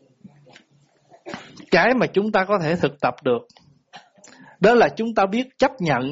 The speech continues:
cái gì đến và cái gì đi. Vì không có cái gì mà đến mãi mà không về. Ví dụ hôm nay Pháp Hòa tới đây, sáng mai Pháp Hòa phải về.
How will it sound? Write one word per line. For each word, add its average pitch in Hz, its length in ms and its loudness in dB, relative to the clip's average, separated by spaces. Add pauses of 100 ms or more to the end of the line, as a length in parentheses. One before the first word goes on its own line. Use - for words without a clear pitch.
(920)
cái 196 120 2
gì 143 240 -4
đến 170 480 -2 (1000)
và 127 200 0
cái 151 160 -6
gì 127 220 -8
đi. 139 320 -6 (1200)
Vì 127 440 0 (1120)
không 208 340 0
có 233 120 2
cái 233 200 -4
gì 131 420 -4 (280)
mà 127 220 0
đến 180 380 0
mãi 131 300 -4 (220)
mà 127 160 -4
không 170 260 -6
về. 127 220 -10 (580)
Ví 170 80 0
dụ 139 180 2
hôm 151 200 -4
nay 147 240 0
Pháp 170 120 -2
Hòa 143 220 -2
tới 151 160 -2
đây, 147 160 -4 (840)
sáng 160 360 -2
mai 139 220 -2
Pháp 160 120 -6
Hòa 135 260 -2
phải 143 180 -6
về. 117 140 -6